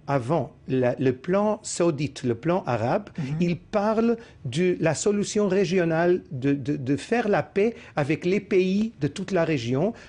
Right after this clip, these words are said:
Speaker 1: comme une façon pour assurer, pour préserver la paix entre nous et les Palestiniens et les Syriens dans ce moment-là. Ça, c'est complètement, on peut voir que, dans une certaine façon, Rabin, il était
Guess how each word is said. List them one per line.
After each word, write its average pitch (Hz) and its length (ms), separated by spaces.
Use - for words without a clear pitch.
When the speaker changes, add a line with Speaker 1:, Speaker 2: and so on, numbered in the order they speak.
Speaker 1:
comme 175 220
une 214 120
façon 190 560
pour 180 200
assurer, 190 640
pour 131 180
préserver 190 720
la 139 160
paix 185 280
entre 131 300
nous 131 320
et 131 100
les 120 100
Palestiniens 123 720
et - 80
les 113 100
Syriens 120 420
dans 113 120
ce 120 140
moment-là. 117 460
Ça, 202 240
c'est 185 160
complètement, 185 640
on 170 180
peut 233 200
voir 185 540
que, 131 260
dans 127 240
une 220 60
certaine 190 440
façon, 175 440
Rabin, 160 680
il 135 140
était 185 300